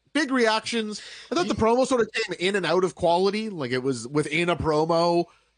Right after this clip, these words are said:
Speaker 1: was not good and bad, but, like, good and decent.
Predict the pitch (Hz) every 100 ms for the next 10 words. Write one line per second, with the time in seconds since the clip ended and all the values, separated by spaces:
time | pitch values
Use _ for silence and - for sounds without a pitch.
0 | _ 156 160 139 110 _ 185 185 - 131
1 | 175 165 151 156 165 170 175 185 180 127
2 | 127 247 214 156 139 165 - 202